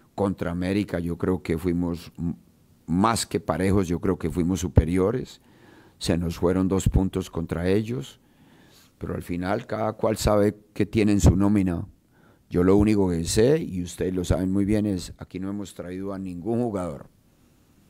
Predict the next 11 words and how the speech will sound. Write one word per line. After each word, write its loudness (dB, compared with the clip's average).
¿no? -2
¿O -4
sí? -2
Aquí -6
está -2
la 0
misma 2
nómina 0
del -4
semestre -2
anterior, 0